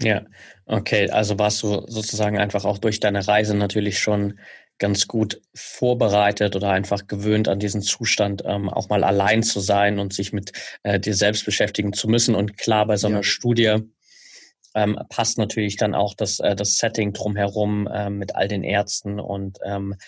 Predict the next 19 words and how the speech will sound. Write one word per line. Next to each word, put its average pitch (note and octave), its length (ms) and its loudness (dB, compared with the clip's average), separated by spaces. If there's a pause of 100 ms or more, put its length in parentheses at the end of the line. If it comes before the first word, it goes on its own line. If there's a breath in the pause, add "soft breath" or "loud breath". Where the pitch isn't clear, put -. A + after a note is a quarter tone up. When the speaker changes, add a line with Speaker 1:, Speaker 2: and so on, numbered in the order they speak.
(180 loud breath)
Speaker 1:
all G2+ 160 0
der G2+ 280 0
Versorgung, G#2 640 2
so G2 120 -2
dass G2 180 -4
du G2 80 -4
dir G2+ 140 0
erstmal G2 360 -4 (320)
irgendwie G2+ 300 -4
generell G#2 760 2
darum G#2+ 460 0
keine G2+ 300 -2
Sorgen G#2+ 340 0
machen G2+ 300 -2
musst. B2 300 -2 (560 loud breath)
Nimm A#2+ 260 4
uns D#3+ 420 0 (380)
mal B2 720 4 (920)
mit A#2+ 580 -2